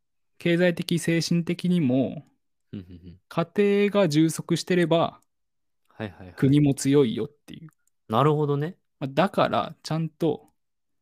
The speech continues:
Speaker 1: 美味しい家庭、美味しいご飯を家で食べましょうやと。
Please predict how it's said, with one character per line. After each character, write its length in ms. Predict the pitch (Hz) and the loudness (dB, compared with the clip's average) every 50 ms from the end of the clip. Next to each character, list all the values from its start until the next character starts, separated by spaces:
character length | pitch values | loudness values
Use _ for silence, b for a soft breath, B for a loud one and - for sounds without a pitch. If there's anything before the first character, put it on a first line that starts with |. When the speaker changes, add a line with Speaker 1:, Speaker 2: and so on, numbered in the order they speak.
| _ _ _ _ _ _ _ _ _ _ _ | _ _ _ _ _ _ _ _ _ _ _
Speaker 1:
美 80 | - 139 | -2 0
味 60 | 139 | 0
し 220 | 135 - 147 139 139 | 0 -2 -4 -4 -4
い 100 | 143 - _ _ - _ _ _ _ _ _ _ _ _ _ _ _ - | -4 -8 _ _ -20 _ _ _ _ _ _ _ _ _ _ _ _ -8
家 160 | - - 127 - | -4 -4 0 2
庭、 120 | 147 139 135 139 143 - _ _ _ _ _ _ _ _ _ _ _ _ _ _ _ _ _ _ _ _ _ _ _ - | 2 2 4 2 -2 -4 _ _ _ _ _ _ _ _ _ _ _ _ _ _ _ _ _ _ _ _ _ _ _ 0
美 60 | 143 | 2
味 80 | 147 | 2
し 120 | 147 - 143 | 2 0 -2
い 20 | 135 | 2
ご 140 | 143 151 | 4 4
飯 300 | 147 147 135 135 - - | 4 4 2 -4 -4 -2
を 220 | 135 143 139 - _ _ _ _ - | -2 -2 -2 -4 _ _ _ _ -6
家 180 | 135 135 139 | -4 -2 -2
で 80 | 127 - - | -2 -4 -8
食 120 | 131 123 | -8 -4
べ 80 | 131 139 | -4 -2
ま 140 | 143 135 139 | -2 -2 -4
し 120 | - - | -2 -2
ょ 100 | 160 139 | -2 -2
う 60 | 110 | -2
や 160 | 82 - - _ | -4 -6 -12 _
と。 160 | - - - | -20 -20 -20